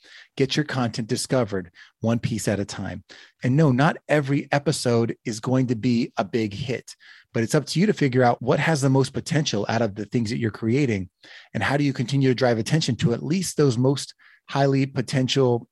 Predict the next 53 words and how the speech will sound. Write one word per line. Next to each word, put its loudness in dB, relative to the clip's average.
attention -4
generating 0
items 0
so -2
that 2
you -2
give -2
yourself -2
a -8
chance 0
to -2
get -2
discovered -6
and 0
you 0
keep -8
working -2
at -4
it -8
and -4
you -8
keep -8
studying 0
and -2
you -6
keep -4
educating 0
yourself -4
to -20
figure -2
out, 0
"How 2
will 2
marketing 2
work -2
for -10
me?" -8
Those 4
are 2
my 6
<laughs> 6
examples 0
for -2
today. 0
I'm 4
a 2
huge 0
fan 4
of 2
the -2
artists. 2
I'm 0
a -4